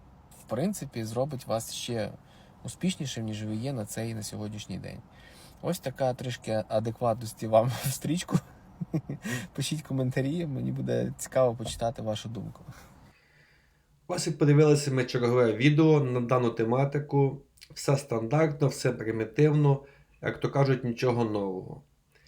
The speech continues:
Speaker 2: Ну і враховуючи дану таку тенденцію, зараз я хочу,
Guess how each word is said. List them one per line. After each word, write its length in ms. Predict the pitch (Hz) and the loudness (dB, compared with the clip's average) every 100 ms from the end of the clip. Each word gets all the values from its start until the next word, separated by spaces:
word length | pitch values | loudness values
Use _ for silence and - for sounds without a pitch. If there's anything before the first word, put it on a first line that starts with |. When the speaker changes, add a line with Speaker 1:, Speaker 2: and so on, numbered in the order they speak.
| _ _ _ _ _ - | _ _ _ _ _ -4
Speaker 2:
Ну 80 | 180 | 0
і 120 | 165 | 2
враховуючи 600 | 131 131 151 151 143 120 | 2 2 6 6 6 4
дану 260 | 131 131 | 2 2
таку 220 | 117 - 117 | 0 -2 0
тенденцію, 920 | 110 110 127 139 139 - 131 127 123 - - 113 | 0 2 4 4 4 0 -2 -2 -4 -16 -14 -4
зараз 380 | 123 143 143 | 0 2 2
я 60 | 123 | -2
хочу, 640 | - 131 139 - 135 123 | -2 0 0 0 -2 -2